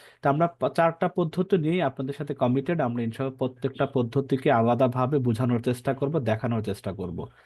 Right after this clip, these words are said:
তা আজকে আমাদের দ্বিতীয় পদ্ধতি, এবং দ্বিতীয় পদ্ধতিটার already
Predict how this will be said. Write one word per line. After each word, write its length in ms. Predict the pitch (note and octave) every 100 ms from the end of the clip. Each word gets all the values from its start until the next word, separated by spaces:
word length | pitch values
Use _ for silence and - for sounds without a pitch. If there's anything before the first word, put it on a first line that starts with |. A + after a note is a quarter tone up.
| - _ _
তা 80 | D3+
আজকে 220 | D3 -
আমাদের 260 | E3+ F3+ D3+
দ্বিতীয় 280 | E3 F3 D#3+
পদ্ধতি, 520 | E3 D#3 F3+ F#3 G#3+
এবং 360 | G#3+ D3+ D3
দ্বিতীয় 300 | C3 D#3+ E3
পদ্ধতিটার 760 | D#3+ D#3 C#3+ E3 F3+ E3+ E3+ E3+ - _ _ -
already 440 | B2+ C#3 C#3 D3+